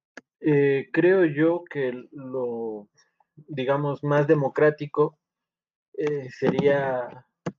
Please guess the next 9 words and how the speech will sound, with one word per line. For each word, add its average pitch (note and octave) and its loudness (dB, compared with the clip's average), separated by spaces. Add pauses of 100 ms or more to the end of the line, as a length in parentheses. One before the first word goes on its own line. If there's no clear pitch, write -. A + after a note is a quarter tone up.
(140)
pues, C#3+ 2
dotar C#3+ 2
a, C3 0
a B2+ -4
cada D3 0
estado D#3 0
de, A2+ -2 (1200)
ya D#3 -2
sea C#3 -2